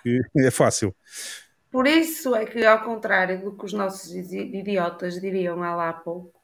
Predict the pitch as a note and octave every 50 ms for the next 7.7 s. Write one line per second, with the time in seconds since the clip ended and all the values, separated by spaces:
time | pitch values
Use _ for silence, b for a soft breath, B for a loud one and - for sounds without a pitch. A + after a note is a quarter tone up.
0 | _ _ _ _ _ _ _ _ - - - - - - E3+ - E3 D#3+ F#3+ A#3+
1 | - - - F#3 E3 E3 F3+ - - _ _ B B B B B B B B -
2 | G3+ G#3 G#3 G#3 G3+ - G3+ F#3 - - G3 G3+ A3 A3 - - - G#3+ G3+ G#3+
3 | G#3+ G#3+ G#3+ G#3+ G3 F#3 F#3 - - - G3+ G#3 G#3 G#3 G#3 G#3 G#3+ G#3+ G#3 -
4 | G#3 G#3 G#3 G3 G#3 - - - G#3 G3+ G#3 G#3 G#3 G#3 G#3 G#3 G#3 G3+ G3+ G3+
5 | G3+ G3 G#3 G#3 G3+ G3+ G3 F#3+ F#3+ F#3+ G3 G3+ G#3+ G#3+ A#3 C4+ B3 G3+ F#3 F#3+
6 | G3 G3 - - G3 F#3+ F#3+ F#3+ - F#3+ F#3 F#3 F3+ F3+ - A3 A#3+ C#4 D4 C#4+
7 | - A3+ A3 G3 F#3+ F#3 F#3 F#3 F#3 F#3 G3 A3 -